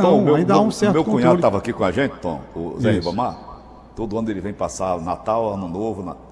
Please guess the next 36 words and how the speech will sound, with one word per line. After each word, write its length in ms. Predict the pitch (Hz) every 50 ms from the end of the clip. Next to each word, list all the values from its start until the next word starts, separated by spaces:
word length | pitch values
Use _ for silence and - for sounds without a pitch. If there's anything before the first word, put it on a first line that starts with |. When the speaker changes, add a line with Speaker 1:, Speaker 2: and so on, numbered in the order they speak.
| - - - -
Speaker 2:
com 60 | 107
a 80 | 104
gente. 360 | 90 87 82 65 - - - - - - - - - - - - - - - - - - - - - - - -
Aí 220 | 78 82 107 113 - - - -
foi 180 | - - 123 147
agora, 260 | 135 107 95 87 82
a 20 | 85
gente 180 | 104 107 -
foi 100 | - 110 101
deixado 260 | 101 - - 113 107
no 60 | 110
aeroporto 400 | 107 107 107 - 117 110 - 139
agora. 300 | 117 90 85 78 71 69 - - - - - - - - - - - - -
Ele 160 | 110 120 131
saiu 240 | - - 131 123 131 131
aqui 160 | 127 - 127
de 120 | 110 107
casa, 480 | - - 123 139 143 143 - 135 139 123 - - - - -
tentou 260 | 107 98 - 117 104
me 80 | 107
abraçar, 400 | 101 92 98 90 85 - - 123
eu 40 | 117 107
digo, 120 | 107 110
"Não, 180 | 120 127 127 117
não, 220 | 104 82 65 64
só 300 | - - - 123 135 143
o, 300 | 143 139 127 110 104 113 - - -
o 60 | -
punhozinho, 480 | - - 131 135 139 123 85 95 87 82
né? 140 | 98 113 113
Tum, 400 | - - - 127 131 117 82 - - - - - - - - - - - - - - - - - - - - - -
vá 160 | - 98 110
com 160 | - - 123
Deus." 520 | 107 98 113 104 90 - - - - - - - - - - - - - - - - - - - - - - -
Tom 140 | 107 110
Barros, 540 | 113 135 160 147 104 85 - - - - -